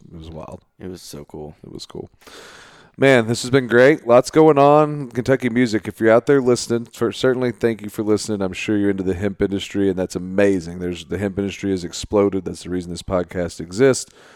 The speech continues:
Speaker 1: Uh, the reason I get, have a job and get to put food in my mouth. So <laughs> I'm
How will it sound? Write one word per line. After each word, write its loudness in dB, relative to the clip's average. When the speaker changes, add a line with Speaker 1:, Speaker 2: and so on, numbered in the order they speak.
Speaker 1:
Uh, 2
the 0
reason -2
I 0
get, -8
have -6
a -12
job 2
and -8
get -12
to -20
put -10
food 0
in -8
my 0
mouth. -2
So 4
<laughs> -20
I'm 0